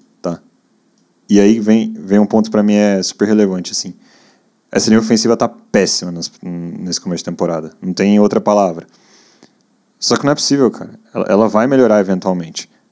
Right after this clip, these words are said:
Tal-, ah, ela vai ser a mel-, sei lá, a gente vai chegar na semana dezessete, dezoito com ela sendo a melhor linha ofensiva da liga?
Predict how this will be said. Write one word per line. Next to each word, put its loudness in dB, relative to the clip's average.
Tal-, 0
ah, 4
ela 4
vai 2
ser 2
a 2
mel-, 2
sei -4
lá, -2
a -6
gente -12
vai -8
chegar 2
na 2
semana 2
dezessete, 0
dezoito 0
com -8
ela -2
sendo -2
a -4
melhor 0
linha -2
ofensiva -8
da -6
liga? 0